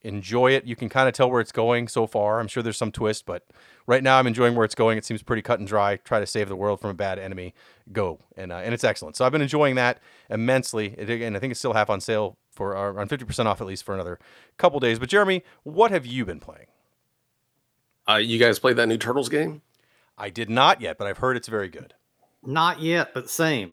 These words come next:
Speaker 2: I, it's really great. I mean, it, it's, uh, y-, I don't think I, I coulda got anything more from it if I'd asked
Speaker 3: Yeah.
Speaker 2: for it. You know, this is pretty much exactly the sequel that I've wanted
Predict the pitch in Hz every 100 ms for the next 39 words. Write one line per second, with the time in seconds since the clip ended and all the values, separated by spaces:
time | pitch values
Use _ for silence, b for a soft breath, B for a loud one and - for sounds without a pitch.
0 | _ - 135 135 139 - 143 156 156 131
1 | 160 131 95 113 139 170 _ - 107 104
2 | 113 107 117 107 - - 98 95 - -
3 | - 160 139 113 95 92 90 90 90 92
4 | - 90 92 92 90 98 95 95 98 95
5 | 95 92 85 95 127 92 98 _ _ -
6 | 92 87 82 - - 95 92 90 90 107
7 | 98 80 87 85 95 98 90 101 - 92
8 | 85 - 95 95 95 - 82 - 101 110
9 | 95 90 87 - - 104 - 110 107 98
10 | 92 92 98 87 90 98 95 87